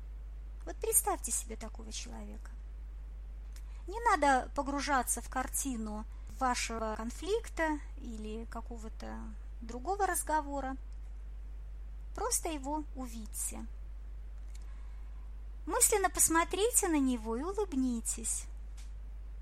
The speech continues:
Как будто пошлите ему вот эту хорошую, благостную энергию. И вместе с улыбкой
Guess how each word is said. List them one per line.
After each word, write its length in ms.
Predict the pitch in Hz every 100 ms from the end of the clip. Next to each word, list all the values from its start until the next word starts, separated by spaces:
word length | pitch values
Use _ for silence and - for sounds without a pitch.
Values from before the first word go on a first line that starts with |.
| - - - - - - - -
Как 100 | 277
будто 260 | 440 453 440
пошлите 960 | 403 403 - 359 311 - - 214 220 -
ему 260 | 226 262 330
вот 200 | 311 302
эту 140 | 277
хорошую, 520 | - 277 320 415 -
благостную 640 | 240 262 269 269 277 254
энергию. 640 | 254 233 226 214 226 214 226 - - - - - - - - - - - - - - - - - - - - - - - - - - - - - - - - - - - - - - - - - 294
И 220 | 339 339
вместе 420 | 277 381 415 -
с 140 | 349 -
улыбкой 840 | 359 392 480 539 - 233 202 208